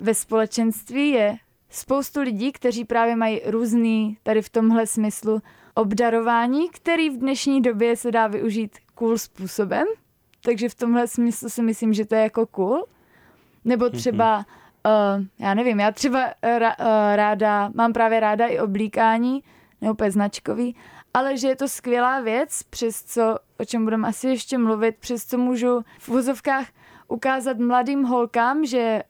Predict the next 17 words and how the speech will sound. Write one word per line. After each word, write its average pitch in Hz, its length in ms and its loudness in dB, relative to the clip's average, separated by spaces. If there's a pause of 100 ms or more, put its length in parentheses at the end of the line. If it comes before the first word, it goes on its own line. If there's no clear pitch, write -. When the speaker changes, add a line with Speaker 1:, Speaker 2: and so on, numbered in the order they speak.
Speaker 1:
to, 262 180 2
že 254 140 -6
jsem 269 220 -4
křesťanka, 247 580 -4
nedefinuje 247 580 -2
to, 226 120 -2
jak 226 160 0
já 233 140 0
se 233 180 -6
oblíkám 208 640 -6 (280)
do 220 120 -4
nějaké 208 400 -2
míry. 120 280 0
Speaker 2:
Mhm, 117 180 -4
mhm, 117 300 -6
mhm. 110 280 -4
Speaker 1:
Jo. 208 160 2